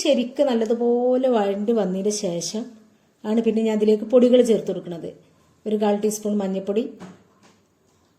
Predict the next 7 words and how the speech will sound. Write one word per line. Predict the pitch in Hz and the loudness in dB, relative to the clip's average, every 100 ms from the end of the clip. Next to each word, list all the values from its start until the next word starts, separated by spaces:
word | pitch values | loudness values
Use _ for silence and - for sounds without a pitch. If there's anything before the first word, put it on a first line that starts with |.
| _ _ _ _ _ _ _ _ _ _ - _ | _ _ _ _ _ _ _ _ _ _ -20 _
പിന്നെ | 240 240 262 - - - _ _ _ _ _ _ _ | -2 2 2 -2 -8 -20 _ _ _ _ _ _ _
ഒരു | 220 233 - | -2 -2 -2
അതേപോലെ | 220 220 240 240 | -4 -4 -4 -2
കാൽ | 208 208 | -2 -2
ടീസ്പൂണ് | 220 - 220 247 330 - - _ _ _ _ _ _ _ _ _ _ _ _ - | -4 -4 -2 -2 -4 -12 -20 _ _ _ _ _ _ _ _ _ _ _ _ 2
പെരിഞ്ജീരകത്തിൻ്റെ | 220 208 226 220 214 220 220 | 2 4 4 4 2 0 0
പൊടി, | 208 214 | 0 -2